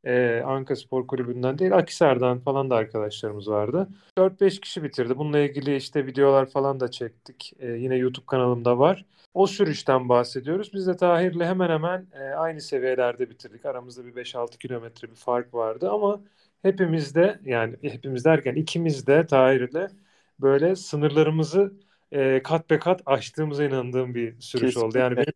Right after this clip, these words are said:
Speaker 1: çok
Speaker 2: Kesinlikle.
Speaker 1: özgüvenimi artıran bir sürüş oldu. Onur da zaten tamamladı o sürüşü. E, Çanakkale sürüşü buydu. Yani bunu ne zaman yapmıştık biz? Mayıs ayında.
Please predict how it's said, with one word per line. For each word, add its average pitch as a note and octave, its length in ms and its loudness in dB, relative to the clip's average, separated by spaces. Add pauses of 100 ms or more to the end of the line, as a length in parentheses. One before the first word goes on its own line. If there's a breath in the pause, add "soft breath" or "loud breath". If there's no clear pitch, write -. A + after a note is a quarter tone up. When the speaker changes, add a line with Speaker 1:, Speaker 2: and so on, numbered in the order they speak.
Speaker 1:
çok - 120 -2
Speaker 2:
Kesinlikle. D#3 280 2
Speaker 1:
özgüvenimi D3 340 2
artıran C#3+ 520 -4
bir C3 40 -16
sürüş B2+ 340 -6
oldu. D3+ 220 -4
Onur F#3+ 300 0
da G3 80 6
zaten F3 360 0
tamamladı D3+ 680 -6 (400)
o C3 80 -6
sürüşü. A#2+ 520 -8 (600)
E, C3+ 320 4
Çanakkale F3 440 2
sürüşü D3 380 -8
buydu. D3+ 340 0
Yani C3 380 -4
bunu D#3 180 -4
ne E3+ 80 0
zaman D#3+ 220 0
yapmıştık - 480 -6
biz? E3 140 -6
Mayıs D3+ 340 2
ayında. B2+ 460 0